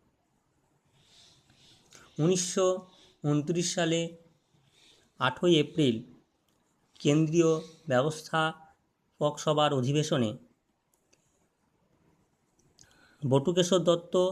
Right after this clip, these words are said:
এবং ভগৎ সিং যে বোমা বিস্ফোরণ ঘটান,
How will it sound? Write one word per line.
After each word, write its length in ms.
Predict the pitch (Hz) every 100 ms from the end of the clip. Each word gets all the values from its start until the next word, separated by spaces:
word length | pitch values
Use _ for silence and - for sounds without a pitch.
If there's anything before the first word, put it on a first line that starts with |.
| 226
এবং 260 | 147 147 143
ভগৎ 300 | 123 139 156
সিং 360 | 156 139 113 - _ - 127
যে 300 | 127 131 127 - _ _ _ 131
বোমা 280 | 127 147
বিস্ফোরণ 540 | 151 160 - - 185 180
ঘটান, 400 | 135 113 101